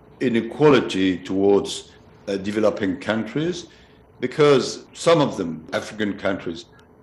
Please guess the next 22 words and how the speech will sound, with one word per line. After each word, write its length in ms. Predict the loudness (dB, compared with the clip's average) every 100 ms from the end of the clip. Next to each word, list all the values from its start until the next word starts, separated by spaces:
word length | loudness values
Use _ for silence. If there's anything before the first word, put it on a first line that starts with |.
| _
are 180 | 2 4
not 460 | 4 2 0 -2 -4
emitting 560 | -2 -2 -4 -8 -8 -14 _
C 180 | -18 -16
O 20 |
two, 260 | -14 -14 -14 -16 _ 2
but 200 | 2 4
they 80 |
are 100 | 4
the 120 | 4 0
first 440 | 4 6 4 2
victims 600 | -2 -2 -12 -14 -14 -8
of 500 | 2 2 0 -8 -14 -2
climate 340 | 4 4 4
change. 540 | 2 2 0 -2 -12 -18 _ -20 -20 _ _ _
And, 420 | -2 0 2 2 0
uh, 440 | -4 -2 -2 -4
this 500 | -8 -2 0 0 0
inequality, 1200 | 0 0 -4 0 2 2 -2 -2 0 0 -2 -4
um, 920 | -4 -2 -2 -2 -6 -10 -10 -12 -14 -14
cannot 640 | -2 0 4 4 2 -10 -14 -14 0
be 500 | 2 2 2 -2